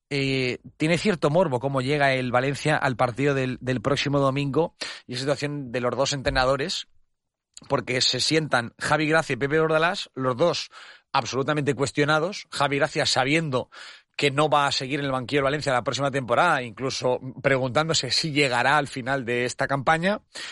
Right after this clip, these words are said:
Pepe Bordalás, que hasta hace unos meses era un absoluto ídolo para la afición del Getafe, es un entrenador que ahora mismo,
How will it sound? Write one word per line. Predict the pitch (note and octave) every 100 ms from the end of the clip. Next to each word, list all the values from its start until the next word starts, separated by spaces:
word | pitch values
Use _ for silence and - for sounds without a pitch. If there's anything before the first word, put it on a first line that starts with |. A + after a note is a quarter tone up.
| - - - _ _ _
Pepe | - G3 A3
Bordalás, | G#3 F3+ D#3+ F#3+ G3 - - - -
que | C#3+ D3
hasta | - C#3 D#3
hace | - F3+ F3+ E3+ E3 E3 D#3+
unos | D#3+ D#3+ C3+
meses | F3 D#3+ C#3+
era | D#3 D#3 C#3+ -
un | C#3 C#3 C#3
absoluto | C#3 - - C#3 E3+ E3+ D#3+
ídolo | F#3 D#3+ B2 G#2 _ - - -
para | C#3 C3+
la | C3+
afición | B2 B2+ - D3+
del | D3
Getafe, | C#3 C3 D#3+ D#3+ C3 A#2 -
es | C3 -
un | C#3+
entrenador | C3 C#3+ B2
que | C3+
ahora | C3+
mismo, | D3 D#3 C3